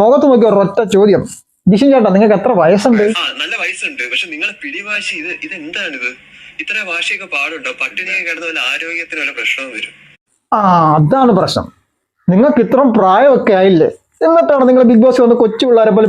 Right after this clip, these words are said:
Speaker 1: പിടിവാശിയായിട്ട് നിൽക്കുന്നത്, ഭക്ഷണമൊക്കെ കഴിക്കാതെ പട്ടിണി കിടന്ന് സമരമൊക്കെ നടത്തുന്നത്? നിങ്ങളുടെ ആരോഗ്യത്തിന് പ്രശ്നം ഉണ്ടാവില്ലേ? ഇതാണോടെ സാമാനം നിന്റെ കുറ്റം പറച്ചില്? നീ നല്ലതാണോ പറയുന്നത്? നീ നല്ല മനുഷ്യനാണ്, ഇത്രയും നല്ല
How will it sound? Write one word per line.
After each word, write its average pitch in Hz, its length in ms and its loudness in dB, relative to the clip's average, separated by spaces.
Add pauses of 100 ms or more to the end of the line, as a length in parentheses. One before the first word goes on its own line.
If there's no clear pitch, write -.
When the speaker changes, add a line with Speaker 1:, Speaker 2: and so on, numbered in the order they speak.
Speaker 1:
പിടിവാശിയായിട്ട് 226 560 4
നിൽക്കുന്നത്, 202 420 0
ഭക്ഷണമൊക്കെ 247 480 2
കഴിക്കാതെ 208 380 4 (180)
പട്ടിണി 226 300 0
കിടന്ന് 208 260 2 (180)
സമരമൊക്കെ 220 440 2
നടത്തുന്നത്? 190 340 2 (600)
നിങ്ങളുടെ 180 320 2
ആരോഗ്യത്തിന് 233 420 4
പ്രശ്നം 262 300 2
ഉണ്ടാവില്ലേ? 240 420 4 (420)
ഇതാണോടെ 311 480 4
സാമാനം 269 400 4
നിന്റെ 247 220 4
കുറ്റം 254 320 2
പറച്ചില്? 214 320 2 (180)
നീ 302 80 4 (120)
നല്ലതാണോ 381 440 4
പറയുന്നത്? 269 320 4 (140)
നീ 262 60 4 (140)
നല്ല 262 140 2 (120)
മനുഷ്യനാണ്, 254 380 2
ഇത്രയും 294 280 0
നല്ല 294 120 2